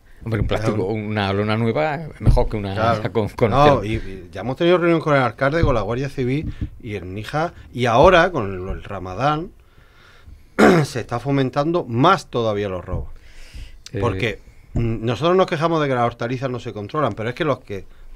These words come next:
Speaker 2: se van pa' abajo tampoco se controlan.
Speaker 1: <laughs> Es cierto. Cierto, de hecho hay muchos programas de, de, de televisión que hablan de eso, de la, de los pasos de frontera y tela. Eh, de ese asentamiento que,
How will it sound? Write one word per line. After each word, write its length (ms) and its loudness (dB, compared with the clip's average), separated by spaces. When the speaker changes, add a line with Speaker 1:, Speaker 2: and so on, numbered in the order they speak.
Speaker 2:
se 180 -12
van 200 -2
pa' 100 2
abajo 440 0
tampoco 340 -8
se 120 -10
controlan. 380 -14
Speaker 1:
<laughs> 360 -6
Es 120 -8
cierto. 380 -12
Cierto, 240 2
de 80 -2
hecho 180 -4
hay 80 -2
muchos 220 -10
programas 320 -4
de, 200 -4
de, 240 -8
de 100 -4
televisión 1200 -4
que 100 -8
hablan 220 -4
de 60 -6
eso, 160 -8
de 80 -4
la, 180 -6
de 140 -6
los 80 -12
pasos 240 -10
de 60 -6
frontera 520 -4
y 300 0
tela. 340 2
Eh, 640 -2
de 140 4
ese 160 6
asentamiento 540 -2
que, 480 -6